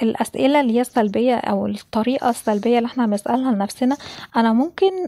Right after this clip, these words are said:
نسأل نفسنا بطريقة تانية، نقول لنفسنا: "طب إيه هي الحاجة اللي ممكن تكون بتعوقنا؟ أو إيه هي المشكلة اللي ممكن تكون، آه، أقدر أحلها علشان خاطر أزود أو أنمي ثقتي بنفسي؟"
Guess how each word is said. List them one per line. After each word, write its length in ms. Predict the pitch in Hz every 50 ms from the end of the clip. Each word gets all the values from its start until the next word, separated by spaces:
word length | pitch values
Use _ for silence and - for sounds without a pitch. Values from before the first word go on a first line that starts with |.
| - _ _ 262
نسأل 420 | 269 233 254 254 - - 247 240 220
نفسنا 420 | 208 208 - - 247 254 269 269
بطريقة 440 | 247 - - 214 208 240 247 - 226
تانية، 340 | 220 - 226 226 220 220 214
نقول 180 | 226 226 233
لنفسنا: 400 | 262 254 233 226 - - 233 233
"طب 180 | 226 - 214 208 -
إيه 100 | 247 254
هي 220 | 285 311 320 330
الحاجة 320 | 320 311 - - 262 - 302
اللي 120 | 269 254
ممكن 260 | 240 247 240 - 262
تكون 280 | - - - 277 277 269
بتعوقنا؟ 580 | 254 220 233 214 208 233 - - - 294 330 349 - - - - - - - -
أو 120 | 226 -
إيه 80 | - 240
هي 140 | 269 277 269
المشكلة 520 | 262 247 226 226 - - - 254 254 269
اللي 160 | 254 233 214
ممكن 360 | 208 208 214 233 - 269 247 220
تكون، 420 | - - - 247 240 269 311 311 - - - _ _ _ _ _ -
آه، 360 | 240 214 214 214 - - - - - -
أقدر 300 | 254 277 277 240 247 247
أحلها 560 | 240 - - 226 214 226 302 339 359 339 330
علشان 280 | 262 220 220 - 226 214
خاطر 440 | - - 240 254 247 - 285 277 - -
أزود 480 | - 214 214 - 220 233 240 247 233 -
أو 160 | - 214 202
أنمي 320 | - 214 220 233 247 247 233
ثقتي 400 | - - - - 240 - - 208
بنفسي؟" 380 | - 214 208 - - - -